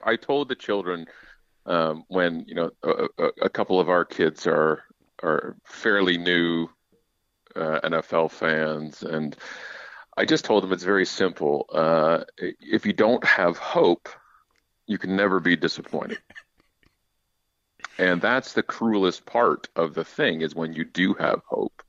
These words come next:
Speaker 1: um, you're let down. So as a Lions fan, I just enjoy the ride.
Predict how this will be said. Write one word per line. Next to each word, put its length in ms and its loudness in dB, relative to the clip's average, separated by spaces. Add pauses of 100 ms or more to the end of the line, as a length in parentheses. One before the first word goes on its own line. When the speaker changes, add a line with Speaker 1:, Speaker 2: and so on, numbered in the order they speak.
(480)
Speaker 1:
um, 380 0
you're 160 2
let 220 4
down. 360 2
So 200 2
as 80 4
a 80 2
Lions 460 0
fan, 500 0
I 140 -2
just 340 -6 (500)
enjoy 440 4
the 100 4
ride. 500 -2